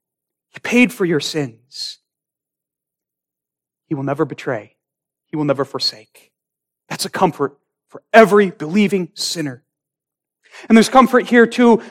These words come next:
for those who in their earthly way have felt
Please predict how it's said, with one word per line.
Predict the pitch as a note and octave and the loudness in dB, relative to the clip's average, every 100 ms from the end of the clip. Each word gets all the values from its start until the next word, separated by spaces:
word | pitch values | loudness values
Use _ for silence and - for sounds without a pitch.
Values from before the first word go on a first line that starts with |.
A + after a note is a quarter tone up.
| _ | _
for | A3 | 2
those | F3 A#3+ C4 B3+ A3+ - - _ _ _ _ _ _ _ _ _ _ _ _ _ | 6 8 8 6 2 -2 -12 _ _ _ _ _ _ _ _ _ _ _ _ _
who | F#3+ | 2
in | G3+ | 4
their | G3 F#3+ | 4 2
earthly | E3+ F3 - E3 | 2 -2 -4 -6
way | C#3 C3+ C#3+ C3+ | -2 2 2 2
have | - C3+ | -2 -8
felt | - - _ - F3+ - - _ - | -8 -20 _ -4 -2 -2 -6 _ -18